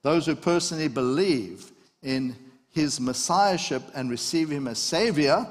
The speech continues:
are the ones who become children of God and receive spiritual salvation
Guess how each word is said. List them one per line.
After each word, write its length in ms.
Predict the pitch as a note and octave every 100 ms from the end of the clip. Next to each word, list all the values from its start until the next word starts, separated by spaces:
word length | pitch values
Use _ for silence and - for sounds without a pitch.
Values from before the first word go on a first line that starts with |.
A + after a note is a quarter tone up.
| - - - - -
are 80 | C#3
the 80 |
ones 240 | D3 D3+ D3
who 60 |
become 340 | C3+ C3 D3 C#3
children 480 | - D3 C3 C3 B2
of 220 | A#2 G2+
God 400 | G#2 D#2 G#1+ - _ _ _
and 160 | B2 B2
receive 560 | A#2+ - D#3 A#2+ G2+ - -
spiritual 600 | - - C#3+ C3 - C3+
salvation 920 | A#2+ - G#2+ G#2+ G2 G#2 G#2+ G2+ F#2+